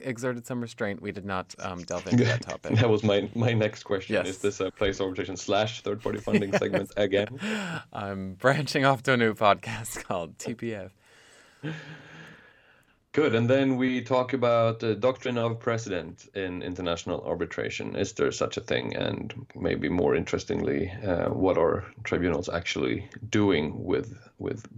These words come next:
Speaker 2: previous awards? Very, very scholarly, and at least the, uh, the topic,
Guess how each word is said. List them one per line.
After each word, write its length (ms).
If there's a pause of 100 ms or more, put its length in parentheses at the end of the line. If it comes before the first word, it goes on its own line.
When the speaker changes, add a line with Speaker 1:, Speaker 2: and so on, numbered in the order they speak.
(120)
Speaker 2:
previous 640 (300)
awards? 720 (2500)
Very, 380 (140)
very 180
scholarly, 600 (380)
and 400 (280)
at 180
least 180
the, 320
uh, 200
the 100
topic, 540